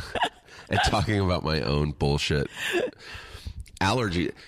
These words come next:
Also, I am convinced now that I'm allergic to something in my apartment because the past three weeks I've been doing episodes just sitting on my couch on this recorder and microphone, and,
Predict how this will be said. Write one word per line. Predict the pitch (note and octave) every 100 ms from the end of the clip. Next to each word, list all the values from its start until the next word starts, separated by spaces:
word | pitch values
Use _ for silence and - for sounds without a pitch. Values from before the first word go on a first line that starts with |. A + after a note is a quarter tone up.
| - -
Also, | - C#3+ - F3 D3+ C#3
I | - C3
am | B2
convinced | G#2+ A#2+ F#2+ G2 F#2 -
now | G2+ F2 D#2+
that | D#2 D#2
I'm | D2+ D#2
allergic | D2+ D#2 C2 D#2 -
to | D#2+
something | - C#2 C#2+
in | C#2
my | C2 C2
apartment | B1+ F#2+ A2 B2+ -
because | - G2 F2 D2+ - - _ _ - -
the | -
past | E2+ F#2 F2+ -
three | F#2+ F2
weeks | F2+ G2 -
I've | F2
been | E2
doing | D2+ D#2+ D#2+
episodes | D2+ - - E2 C#2+ - -
just | E2+ -
sitting | - F2 F2+
on | F2+
my | F#2+
couch | G2 F2+ D2+ - - - - - - - - _ -
on | D2+ F2
this | F2+ F2+ - - - - -
recorder | F2+ - E2 D2+ D2 D2+ D2+
and | D2+
microphone, | D2 D2 D#2+ D2 D2+ D2 D2 D2 D2 -
and, | D2+ C#2 C2 C2+ C2+ C2+